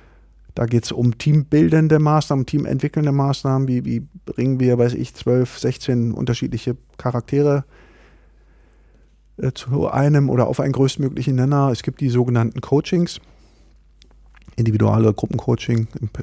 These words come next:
im privaten oder auch im persönlichen Kontext. Also ich bin sowohl Trainer, Berater, äh, Coach, äh, aber auch, äh, Experte. Ich, äh, entscheide situativ.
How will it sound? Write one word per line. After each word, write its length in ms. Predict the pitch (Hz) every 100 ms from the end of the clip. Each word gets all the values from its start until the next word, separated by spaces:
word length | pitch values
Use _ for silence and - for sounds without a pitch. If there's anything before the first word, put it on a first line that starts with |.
| -
im 120 | 110 110
privaten 420 | 107 107 113 131
oder 160 | 113
auch 80 | 104
im 80 | 104
persönlichen 480 | 104 113 113 107 -
Kontext. 580 | - 135 - - - - - - - - - _ _ _ _ -
Also 160 | 120
ich 100 | 117
bin 160 | 147 156
sowohl 380 | 139 123 143 156
Trainer, 440 | - 139 160 160
Berater, 720 | 139 98 127 160 156 156 151 - - _ - -
äh, 240 | 123 117 - -
Coach, 520 | - 160 - - - _ _ _ _ _ _ _ -
äh, 180 | 123 -
aber 280 | 135 135 -
auch, 320 | 123 - - _ -
äh, 280 | 151 - -
Experte. 600 | - - 139 156 240 285 _ _ _ _ _
Ich, 300 | 131 131 -
äh, 460 | - - 131 - -
entscheide 800 | 127 127 127 147 165 156 147 139
situativ. 760 | 135 151 151 - 127 220 -